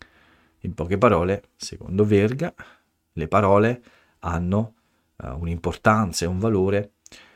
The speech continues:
a seconda di chi ascolta. Se la persona che ascolta dà, eh, un certo significato alle parole, eh, questo è il valore, ehm, e l'importanza che hanno per questa persona. Quindi,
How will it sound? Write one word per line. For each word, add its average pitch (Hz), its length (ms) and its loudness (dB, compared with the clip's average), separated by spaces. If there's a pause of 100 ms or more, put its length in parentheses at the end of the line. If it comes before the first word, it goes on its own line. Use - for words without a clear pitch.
a - 100 -10
seconda 85 520 -4
di 80 120 -6
chi - 180 -8
ascolta. 85 680 2 (380)
Se - 240 -10
la 80 80 -6
persona 87 400 -6
che 85 80 -6
ascolta 85 460 -4
dà, 90 400 -2 (580)
eh, 85 60 -14
un 82 480 -10
certo 92 300 -6
significato 90 720 0
alle 107 160 2
parole, 80 480 -2 (400)
eh, 78 520 -12
questo 104 640 -2
è 101 120 -6
il 92 300 -4
valore, 92 640 -2 (440)
ehm, 80 720 -8
e 95 80 -4
l'importanza 92 800 -2
che 85 180 -2
hanno 87 320 -2
per - 240 -4
questa - 400 2
persona. - 540 -12
Quindi, 92 380 -2